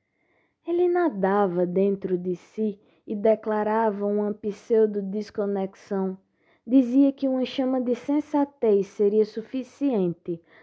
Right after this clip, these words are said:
para lhe compreender em sua métrica e voluptuosa vazão.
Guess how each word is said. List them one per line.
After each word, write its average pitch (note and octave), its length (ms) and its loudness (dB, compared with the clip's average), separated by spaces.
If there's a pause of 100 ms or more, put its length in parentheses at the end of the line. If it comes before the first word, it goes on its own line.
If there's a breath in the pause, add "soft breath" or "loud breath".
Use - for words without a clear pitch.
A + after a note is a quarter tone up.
(180 soft breath)
para G#3+ 180 2
lhe G#3 160 4
compreender G3+ 1000 0
em - 40 -4
sua G3 340 -2
métrica G3 640 -4
e F#3+ 140 2
voluptuosa F#3+ 1160 0
vazão. F3+ 500 -2